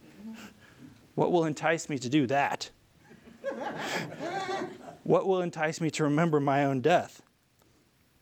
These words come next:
Like the Indian philosophers who placed open sepulchres in front of their houses, I may need some kind of memento mori. The Latin memento mori just means,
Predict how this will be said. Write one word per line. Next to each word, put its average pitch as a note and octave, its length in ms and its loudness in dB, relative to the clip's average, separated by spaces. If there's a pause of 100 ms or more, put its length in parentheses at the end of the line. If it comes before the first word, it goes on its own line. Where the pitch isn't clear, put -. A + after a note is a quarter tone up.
(800)
Like E3 200 4
the F3 120 0
Indian A3+ 320 6
philosophers C#3+ 760 2
who C#3+ 100 -4
placed D#3 420 0
open D#3+ 320 0
sepulchres B2+ 720 0
in C3 100 -2
front D3 220 0
of B2 60 2
their A#2+ 120 0
houses, C#3 540 0 (320)
I C#3+ 120 2
may F#3 200 4
need G3 200 4
some E3 180 0
kind D#3 300 2
of A#2 160 0
memento C#3+ 600 2
mori. B2 540 -6 (1000)
The D3 100 0
Latin F3 340 4
memento D#3 420 0
mori C#3 340 2
just E3 260 -2
means, C#3 400 0